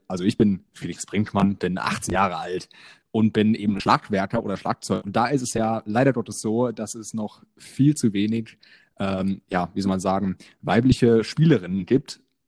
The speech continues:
Und das verstehe ich nicht ganz. Und genauso ist es eigentlich auch bei Querflöte, weil ich kenne persönlich, also du bist jetzt, glaub ich, der, den zweiten Querflötisten, den ich bisher getroffen habe. Der, äh, der bist du.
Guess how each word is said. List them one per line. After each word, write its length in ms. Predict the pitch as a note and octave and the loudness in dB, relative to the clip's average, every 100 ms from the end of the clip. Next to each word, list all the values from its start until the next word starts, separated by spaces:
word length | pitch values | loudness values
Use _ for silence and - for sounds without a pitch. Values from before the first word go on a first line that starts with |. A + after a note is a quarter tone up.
| _ | _
Und 480 | A2 A2 G#2+ G#2+ G#2 | 2 4 2 0 0
das 180 | G#2+ - | -2 0
verstehe 240 | A#2 C#3 | 2 2
ich 80 | D3+ | 2
nicht 140 | G2+ | 0
ganz. 240 | F2 F2 G#2 | -6 -8 -6
Und 60 | |
genauso 280 | G#2+ A2 A#2+ | 0 2 2
ist 80 | A2+ | 0
es 60 | - | 0
eigentlich 220 | B2 A#2+ | 0 0
auch 100 | A#2 | 0
bei 100 | A2+ | 0
Querflöte, 380 | - C3 A2+ G#2 | 0 -2 -2 -4
weil 160 | G2+ | -4
ich 100 | D3 | -4
kenne 400 | - - C3 D3 - - _ - | -4 0 2 0 -2 -16 _ 0
persönlich, 560 | G#2+ A2 C3 C#3+ - | 4 6 6 6 2
also 240 | A2+ A2 A2 | 2 4 4
du 120 | C3+ | 2
bist 140 | C#3 | 2
jetzt, 120 | C3 - | 2 4
glaub 160 | B2+ | 2
ich, 100 | B2 | 2
der, 380 | A#2 G#2+ A2 A2 _ _ _ _ | 0 0 0 -4 _ _ _ _
den 180 | A#2 A2 | 0 2
zweiten 720 | - G2 G#2 C#3+ D3+ C#3 B2+ - _ _ | 0 2 4 4 4 4 2 -4 _ _
Querflötisten, 840 | - A2+ A#2 C3 - - C3+ C3 B2 | 0 2 2 0 0 2 4 4 4
den 100 | A2+ | 2
ich 100 | - | -2
bisher 200 | - A2 | -4 -2
getroffen 460 | - A#2 A2 F2+ | -2 -4 -4 -4
habe. 320 | E2 F2 F#2 | -4 -2 -2
Der, 240 | F2 F#2+ C#2+ | -2 -4 -2
äh, 180 | G2 G2 | -4 -2
der 120 | G2+ | -2
bist 180 | A#2 A#2 | -2 -2
du. 160 | G2 | -2